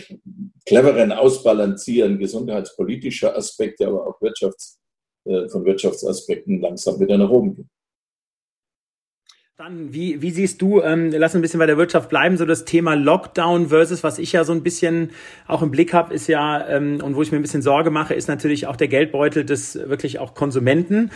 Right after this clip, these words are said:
Speaker 2: ne? Also wenn du natürlich die Leute in Arbeitslosigkeit sind, wenn die Leute in Kurzarbeit sind, wenn sie weniger, äh, netto, äh, bekommen, ja, und weniger auf dem Konto haben, werden sie natürlich auch weniger konsumieren.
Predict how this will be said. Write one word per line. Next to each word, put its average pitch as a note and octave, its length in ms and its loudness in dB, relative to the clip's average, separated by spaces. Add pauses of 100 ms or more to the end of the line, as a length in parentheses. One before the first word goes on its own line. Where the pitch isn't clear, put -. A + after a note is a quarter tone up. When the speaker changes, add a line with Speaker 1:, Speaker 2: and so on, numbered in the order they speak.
(300)
Speaker 2:
ne? D3 200 2
Also C3+ 200 0
wenn C#3+ 100 2
du C#3 80 -4
natürlich D3 320 0
die D#3 80 4
Leute D3+ 320 4
in C#3+ 80 0
Arbeitslosigkeit E3 840 0
sind, F3 240 2
wenn D#3+ 80 4
die D3+ 60 0
Leute D3 240 2
in D3 80 -2
Kurzarbeit E3 500 2
sind, E3+ 220 0
wenn D3+ 140 -2
sie D3 100 -2
weniger, D3 960 0
äh, D#3+ 60 -2
netto, F3+ 640 6
äh, D#3+ 320 2
bekommen, F3 600 2
ja, C#3+ 200 4
und D3+ 120 -2
weniger D#3 220 4
auf C#3 40 -4
dem C#3+ 80 -4
Konto F3 300 2
haben, E3+ 180 2
werden D#3 140 4
sie D#3 60 0
natürlich D#3 260 -2
auch C3 80 -4
weniger D3+ 260 0
konsumieren. D3 680 2